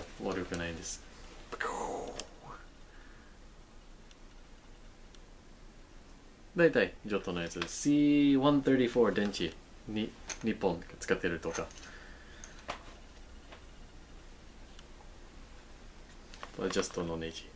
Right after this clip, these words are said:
はい、以上です。じゃあ、皆さん、気をつけてください。元気に。じゃあ、次のビデオは、こっちの、なんだろう、説明しようか。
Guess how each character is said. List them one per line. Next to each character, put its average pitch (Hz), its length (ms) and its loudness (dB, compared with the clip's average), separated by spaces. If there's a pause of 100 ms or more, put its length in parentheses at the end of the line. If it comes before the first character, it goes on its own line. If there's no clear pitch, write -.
(1080)
は 196 60 8
い、 220 100 6 (360)
以 117 160 -2
上 98 280 -2
で 151 120 2
す。 - 400 -4
じ 190 100 2
ゃ 196 60 8
あ、 190 40 -2 (440)
皆 135 200 0
さ 131 160 -2
ん、 117 80 -4 (520)
気 - 80 -8
を - 20 -6
つ - 100 -10
け - 80 -8
て 92 100 -6
く 95 40 -6
だ 92 140 -4
さ 104 100 0
い。 101 240 -4 (180)
元 101 80 -10 (140)
気 101 80 -6
に。 92 220 -4 (680)
じ 165 120 4
ゃ - 20 0
あ、 - 20 0 (440)
次 120 200 -4
の 117 120 0
ビ 127 120 6
デ 127 160 6
オ 131 220 12
は、 170 240 6 (500)
こ 160 60 -2
っ 156 60 -6
ち 170 160 6
の、 180 260 6 (720)
な 98 140 0
ん 139 180 0
だ 131 140 4
ろ 98 100 4
う、 80 60 0 (200)
説 90 240 -4
明 82 100 -4 (140)
し - 120 -4
よ - 100 -4
う - 20 -10
か。 - 100 -6